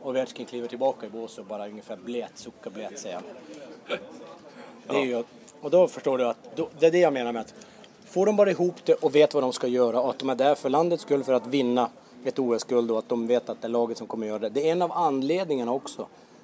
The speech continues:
Speaker 1: stark anledning, det är att Datsuk har fått kaptensbindeln. Det är för att han är navet till att det ska få det att fungera. Garanterat.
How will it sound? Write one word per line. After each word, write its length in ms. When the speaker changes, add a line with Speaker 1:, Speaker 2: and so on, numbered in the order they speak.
Speaker 1:
stark 500
anledning, 460
det 80
är 100
att 140
Datsuk 400
har 120
fått 260
kaptensbindeln. 760
Det 80
är 40
för 100
att 100
han 240
är 40
navet 520
till 160
att 80
det 60
ska 140
få 180
det 60
att 60
fungera. 320
Garanterat. 680